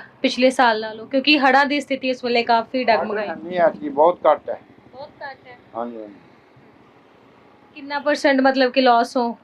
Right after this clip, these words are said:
Speaker 1: ਹੋਇਆ ਇਸ ਵਾਰ?
Speaker 2: ਇਹ ਅੱਧ ਤੋਂ ਅੱਧ ਲਾਸ ਹੋ ਗਿਆ।
Speaker 1: ਅੱਛਾ, ਅੱਧੋ ਅੱਧੀ ਫਰਕ ਪੈ ਗਿਆ।
Speaker 2: ਹਾਂਜੀ, ਹਾਂਜੀ।
Speaker 1: ਤੇ ਫਿਰ ਕਮਾਓਗੇ ਕੀ ਤੇ ਖਾਓਗੇ ਕੀ?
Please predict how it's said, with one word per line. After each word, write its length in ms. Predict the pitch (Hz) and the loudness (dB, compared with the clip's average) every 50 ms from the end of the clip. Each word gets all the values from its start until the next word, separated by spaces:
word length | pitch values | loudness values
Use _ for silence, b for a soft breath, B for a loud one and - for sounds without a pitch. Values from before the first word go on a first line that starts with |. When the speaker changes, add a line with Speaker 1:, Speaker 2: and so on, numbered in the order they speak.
| _ _ - | _ _ 0
Speaker 1:
ਹੋਇਆ 180 | 247 233 220 | 2 2 2
ਇਸ 180 | 214 214 214 - | 2 0 -2 -6
ਵਾਰ? 160 | 220 202 202 - _ _ _ _ _ _ _ _ _ _ _ _ _ _ _ _ _ _ 165 160 | -14 -16 -16 -18 _ _ _ _ _ _ _ _ _ _ _ _ _ _ _ _ _ _ -20 -14
Speaker 2:
ਇਹ 760 | 165 170 147 147 147 151 147 147 147 147 147 147 143 143 - - _ _ _ _ _ - 180 | -8 -8 -6 -6 -6 -6 -6 -6 -6 -6 -6 -6 -6 -8 -10 -12 _ _ _ _ _ 2 2
ਅੱਧ 160 | 190 185 180 | 2 2 -2
ਤੋਂ 360 | 190 170 175 185 180 180 170 175 | -4 -2 0 2 4 4 4 4
ਅੱਧ 140 | 165 156 165 156 - - - - - - - - - 135 | 2 -2 -4 -4 -6 -8 -14 -18 -20 -20 -20 -16 -4 0
ਲਾਸ 280 | 135 135 135 127 - | 2 2 2 2 0
ਹੋ 100 | 143 123 | -2 -2
ਗਿਆ। 200 | 101 98 90 87 | -2 -4 -10 -14
Speaker 1:
ਅੱਛਾ, 880 | 87 - _ - - _ _ _ _ _ _ _ 254 - _ _ 269 247 226 226 226 | -16 -18 _ -20 -20 _ _ _ _ _ _ _ -20 -20 _ _ -20 -20 -20 -20 -20
ਅੱਧੋ 260 | 254 - _ 311 311 302 | -20 -20 _ -16 -14 -14
ਅੱਧੀ 160 | 285 302 311 | -14 -14 -16
ਫਰਕ 240 | - 320 254 240 240 _ | -18 -18 -18 -18 -20 _
ਪੈ 160 | 262 240 220 | -20 -20 -20
ਗਿਆ। 120 | 196 - 107 | -20 -14 -10
Speaker 2:
ਹਾਂਜੀ, 280 | 120 131 127 123 120 | -8 -8 -8 -8 -10
ਹਾਂਜੀ। 280 | 117 107 104 95 90 87 85 _ _ _ _ _ _ _ _ _ _ _ _ _ _ _ _ _ _ _ _ _ _ _ _ _ _ _ | -14 -14 -16 -20 -20 -20 _ _ _ _ _ _ _ _ _ _ _ _ _ _ _ _ _ _ _ _ _ _ _ _ _ _ _ _
Speaker 1:
ਤੇ 60 | _ 247 | _ -20
ਫਿਰ 120 | 269 254 - | -20 -20 -16
ਕਮਾਓਗੇ 460 | - 254 247 247 247 254 269 262 285 | -14 -8 -6 -2 0 0 2 2 0
ਕੀ 180 | 269 277 269 262 | 0 0 -2 -2
ਤੇ 120 | 254 277 | 0 -2
ਖਾਓਗੇ 460 | 262 - - 240 233 240 262 247 269 262 | 0 2 4 4 6 6 4 4 2 0
ਕੀ? 240 | 254 - 233 220 | 0 -4 -10 -10